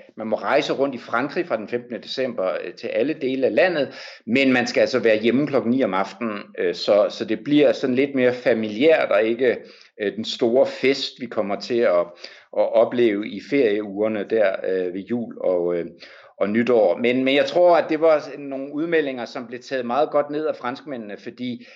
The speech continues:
det var alligevel et optimistisk håb, og det er klart, at alting er jo kvalificeret ved at sige, jamen det kræver, at smittetallene er nede. Altså vi skal ned på fem tusind smittede om dagen, og i øjeblikket er vi omkring tyve tusind. Så,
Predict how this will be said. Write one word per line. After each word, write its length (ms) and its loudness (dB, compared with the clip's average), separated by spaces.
det 80 -6
var 80 8
alligevel 340 4
et 120 0
optimistisk 800 -2
håb, 280 4
og 60 -6
det 100 -6
er 40 -18
klart, 500 0
at 200 -2
alting 460 -2
er 80 -2
jo 180 0
kvalificeret 800 -2
ved 80 0
at 100 -2
sige, 280 -4
jamen 300 2
det 120 -10
kræver, 400 4
at 260 0
smittetallene 760 -4
er 40 -10
nede. 500 -2
Altså 160 -16
vi 80 -12
skal 140 -6
ned 180 2
på 100 -10
fem 240 -2
tusind 420 -4
smittede 380 -4
om 220 -4
dagen, 360 2
og 80 -4
i 40 2
øjeblikket 480 4
er 60 4
vi 100 0
omkring 380 -2
tyve 260 -8
tusind. 460 -6
Så, 200 0